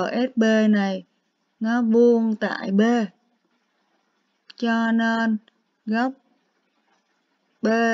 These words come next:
M S cộng với M S B sẽ bằng chín mươi độ. Hai góc này nè, cộng lại bằng chín mươi độ. Rồi bây giờ xét tiếp tam giác M Q N thì nó vuông tại Q.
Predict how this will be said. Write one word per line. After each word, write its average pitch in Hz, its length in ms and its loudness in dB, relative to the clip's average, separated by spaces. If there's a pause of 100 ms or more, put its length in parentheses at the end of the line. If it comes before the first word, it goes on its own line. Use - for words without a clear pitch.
(160)
M 208 120 2 (640)
S - 200 -14 (640)
cộng 190 380 -2
với 220 240 0
M 240 100 4
S 220 400 -2
B 220 80 0 (380)
sẽ 220 260 -10
bằng 196 380 -4 (380)
chín 214 180 2
mươi 247 100 0
độ. 180 120 -6
Hai 185 160 -8
góc 202 100 -4
này 202 140 -2
nè, 180 100 -10 (340)
cộng 190 140 -12
lại 185 140 -10
bằng 180 160 -10
chín 202 240 -4
mươi 208 180 -2
độ. - 300 -12 (840)
Rồi 185 260 -2
bây 208 140 2
giờ 208 120 2
xét 247 240 -4
tiếp 262 200 0
tam 226 200 0
giác 233 360 -2 (920)
M 214 140 4 (840)
Q 240 300 2 (340)
N 214 60 2 (520)
thì 196 220 -4
nó 214 240 -2
vuông 233 400 0
tại 180 200 -2
Q. 226 420 4